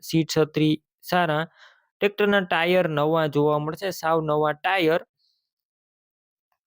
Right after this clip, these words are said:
બાકી ફૂલ જવાબદારી. વધારે માહિતી માટે તમે લાખાભાઈનો કોન્ટેક્ટ કરી લેજો.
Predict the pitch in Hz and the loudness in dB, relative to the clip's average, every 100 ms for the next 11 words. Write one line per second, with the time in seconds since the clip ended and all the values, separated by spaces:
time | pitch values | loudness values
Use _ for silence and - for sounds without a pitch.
0 | - 156 156 156 170 165 165 - _ _ | -6 -4 -4 0 0 2 0 -6 _ _
1 | _ _ _ _ - 165 156 139 160 185 | _ _ _ _ 0 2 2 4 4 2
2 | 165 156 156 175 185 185 143 147 160 156 | 0 -2 0 -2 -6 -4 -4 -2 -2 0
3 | 147 147 180 180 165 151 151 156 156 151 | -2 -2 -2 -2 -2 -2 -2 -2 -2 -2
4 | 156 156 160 _ _ _ _ _ _ - | 0 -2 -4 _ _ _ _ _ _ -4
5 | 143 143 - 143 143 151 151 147 151 147 | -2 -2 -2 -2 0 0 -2 -2 -6 -2
6 | 156 151 - 156 180 185 160 170 | -4 -4 -2 0 2 2 0 2